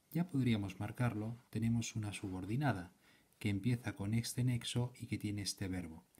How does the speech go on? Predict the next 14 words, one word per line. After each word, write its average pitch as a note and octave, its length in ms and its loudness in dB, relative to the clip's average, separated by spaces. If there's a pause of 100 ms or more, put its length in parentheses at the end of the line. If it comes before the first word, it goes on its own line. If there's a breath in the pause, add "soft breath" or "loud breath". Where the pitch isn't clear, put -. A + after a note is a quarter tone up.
(600 loud breath)
Por G#2+ 200 2
tanto, C3+ 360 6
esta A#2+ 360 2
principal G#2+ 680 0
que G#2 100 -2
empezamos G2 560 -2
aquí, B2 480 2 (140)
no A2+ 160 4
podemos A2 440 0
cerrarla B2+ 680 2 (140)
porque G#2 280 0
necesitamos G2+ 840 0
su - 260 0
verbo. G#2+ 460 2